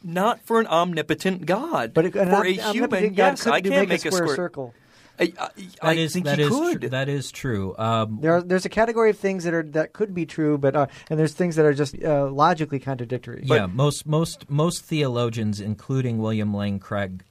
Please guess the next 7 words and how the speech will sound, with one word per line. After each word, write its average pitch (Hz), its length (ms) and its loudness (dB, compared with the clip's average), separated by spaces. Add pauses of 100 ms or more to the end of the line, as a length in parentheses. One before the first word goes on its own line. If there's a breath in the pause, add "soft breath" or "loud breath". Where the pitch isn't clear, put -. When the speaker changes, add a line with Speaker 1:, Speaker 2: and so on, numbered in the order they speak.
(140)
Speaker 3:
draw 120 340 2
the 117 120 -4
line, 104 600 -2 (100)
uh, 95 320 -4
of 98 460 -6 (100)
omnipotence 107 880 -6 (160)
at 104 260 -4